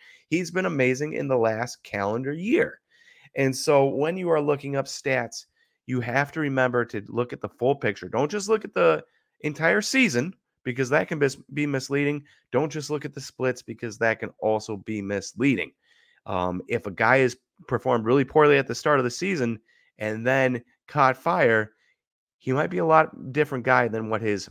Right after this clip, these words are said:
full season stats say. Case in point, Brandon Woodruff. So we're looking at Brandon Woodruff pitching stats here.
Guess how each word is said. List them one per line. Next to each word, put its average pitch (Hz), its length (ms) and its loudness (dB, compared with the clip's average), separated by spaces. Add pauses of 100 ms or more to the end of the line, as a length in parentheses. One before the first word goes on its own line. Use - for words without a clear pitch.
(120)
full 113 220 0
season 101 300 -6
stats 131 380 -2
say. 92 400 -6 (380)
Case 156 280 -2
in 143 120 -8
point, 180 400 0 (760)
Brandon 120 400 0
Woodruff. 131 420 2
So 110 120 -6
we're 120 120 0
looking 127 240 -2
at 110 120 -14
Brandon 117 280 -8
Woodruff 107 320 -6
pitching 131 280 -6
stats 101 360 -6
here. 151 300 2